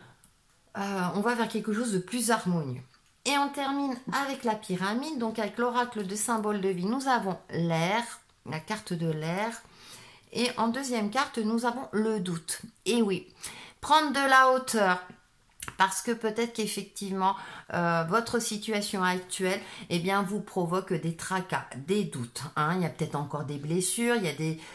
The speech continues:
euh, il y a, il y a une sensation comme ça où, où vous ne contrôlez plus, euh, les événements, les choses, et cetera. Et avec cette carte de l'air, c'est bien,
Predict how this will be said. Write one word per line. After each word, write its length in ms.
euh, 920
il 60
y 60
a, 80
il 80
y 40
a 40
une 100
sensation 640
comme 200
ça 340
où, 240
où 80
vous 160
ne 60
contrôlez 640
plus, 400
euh, 200
les 320
événements, 640
les 240
choses, 340
et 80
cetera. 560
Et 80
avec 140
cette 180
carte 180
de 120
l'air, 240
c'est 340
bien, 320